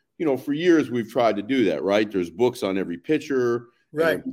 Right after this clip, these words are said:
Speaker 1: batter. So, so this isn't anything. All this is doing is collating
Speaker 2: Yeah.
Speaker 1: tons of data and giving us a ninety-nine percent certainty that this is gonna happen.
Speaker 2: Now, I'm gonna come up with another, again, I'm going Spielberg and, and, uh,
Speaker 1: <laughs>
Speaker 2: um,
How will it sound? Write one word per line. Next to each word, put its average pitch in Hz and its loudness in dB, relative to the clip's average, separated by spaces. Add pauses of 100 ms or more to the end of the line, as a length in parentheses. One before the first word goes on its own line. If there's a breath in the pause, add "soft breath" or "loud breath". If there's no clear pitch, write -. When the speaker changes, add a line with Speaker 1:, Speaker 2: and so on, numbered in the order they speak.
Speaker 1:
batter. 110 0
So, 104 -2
so - -8
this 165 -4
isn't 127 -4
anything. 113 -6
All 139 0
this 185 0
is 117 -8
doing 113 0
is 98 -6
collating 139 -4
Speaker 2:
Yeah. 110 -8 (500)
Speaker 1:
tons 196 -4
of 131 -6
data 107 0
and 104 -6
giving 123 -2
us 117 -6
a 95 -6
ninety-nine 117 -4
percent 101 -8
certainty 120 -6
that 92 -10
this 101 -12
is 90 -18
gonna 82 -14
happen. 78 -16 (720 loud breath)
Speaker 2:
Now, 160 -4 (340)
I'm 180 -10
gonna 214 -6
come 170 -6
up 156 -2
with 139 -8
another, 160 -2
again, 165 -4
I'm 160 -6
going 156 -4
Spielberg 147 -6
and, 131 -10
and, 135 -6
uh, 120 -4 (180)
Speaker 1:
<laughs> 147 -12
Speaker 2:
um, 113 -12